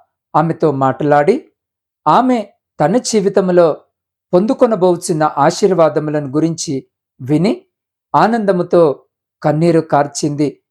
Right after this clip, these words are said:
"చూచుచున్న దేవుడవు నీవే" అని ఆమె ఆనందముగా అనుకున్నది. ప్రియులారా, దేవుని సేవ చేసిన దైవ భక్తి గల ఒక స్త్రీ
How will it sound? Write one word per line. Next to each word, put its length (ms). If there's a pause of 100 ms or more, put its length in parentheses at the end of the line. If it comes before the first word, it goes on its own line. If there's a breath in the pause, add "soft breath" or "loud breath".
(460)
"చూచుచున్న 500
దేవుడవు 500
నీవే" 580 (400)
అని 240
ఆమె 420 (260)
ఆనందముగా 800 (400)
అనుకున్నది. 720 (320)
ప్రియులారా, 480 (460)
దేవుని 460
సేవ 460 (100)
చేసిన 520 (520)
దైవ 420 (180)
భక్తి 380
గల 220
ఒక 220
స్త్రీ 500